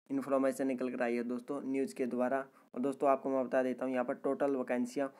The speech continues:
उनचास हज़ार पाँच सौ अड़सठ यहाँ पर टोटल वैकेंसियाँ थी दोस्तों। और आपको बता देता हूँ दोस्तों, यहाँ पर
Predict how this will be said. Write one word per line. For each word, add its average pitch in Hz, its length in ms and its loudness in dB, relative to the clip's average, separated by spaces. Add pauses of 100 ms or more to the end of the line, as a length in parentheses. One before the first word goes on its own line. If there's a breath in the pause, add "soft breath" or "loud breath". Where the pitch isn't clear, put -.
(220 loud breath)
उनचास 135 320 0
हज़ार 135 240 6
पाँच 127 220 0
सौ 139 100 -4
अड़सठ 127 360 -4
यहाँ 127 160 0
पर 135 100 2
टोटल 127 280 -2
वैकेंसियाँ 120 500 -4
थी 131 80 -4
दोस्तों। 131 300 -6
और - 540 -8
आपको 131 240 2
बता 135 240 4
देता 131 220 -2
हूँ 131 120 0
दोस्तों, 131 260 -4
यहाँ 131 240 -2
पर 131 140 -6